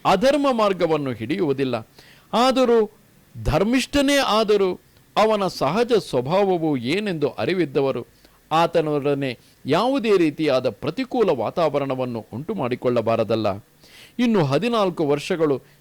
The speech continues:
ಸೀತೆಯು ಭರತನ ಆಶ್ರಯದಲ್ಲಿಯೇ ಬದುಕಬೇಕೆಂದು ಶ್ರೀರಾಮನು ನಿರ್ದೇಶಿಸುತ್ತಿರುವನು. ಕಲ್ಯಾಣಿ, ನನ್ನನ್ನು ಅಗಲಿದ ನೀನು ಧರ್ಮದಲ್ಲಿಯೇ ನಿರತಳಾಗಿ,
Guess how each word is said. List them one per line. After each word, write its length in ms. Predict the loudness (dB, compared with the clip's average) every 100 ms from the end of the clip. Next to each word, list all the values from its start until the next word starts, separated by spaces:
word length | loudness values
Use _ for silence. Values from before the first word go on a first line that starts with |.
| -8
ಸೀತೆಯು 480 | -2 0 0 2 2
ಭರತನ 460 | 0 -2 0 0 0
ಆಶ್ರಯದಲ್ಲಿಯೇ 960 | 0 -2 -4 -2 0 2 2 2 0
ಬದುಕಬೇಕೆಂದು 840 | 0 -6 -4 -2 -2 -2 -4 -4 -6
ಶ್ರೀರಾಮನು 640 | -6 -6 -4 -4 -4 -6
ನಿರ್ದೇಶಿಸುತ್ತಿರುವನು. 1200 | -6 -6 -4 -4 -4 -10 -12 -6 -4 -2 -4 -10 _ _ _ _ _ _ _
ಕಲ್ಯಾಣಿ, 600 | 0 2 4 2 0 -4 -10 _ -20 -20 -20 _
ನನ್ನನ್ನು 500 | 2 2 4 2 0
ಅಗಲಿದ 480 | -2 -2 2 2 4
ನೀನು 440 | 2 2 0 -2 -6 _ _ -6
ಧರ್ಮದಲ್ಲಿಯೇ 760 | 2 4 4 6 6 6 6 6
ನಿರತಳಾಗಿ, 760 | 4 0 0 2 2 2 -2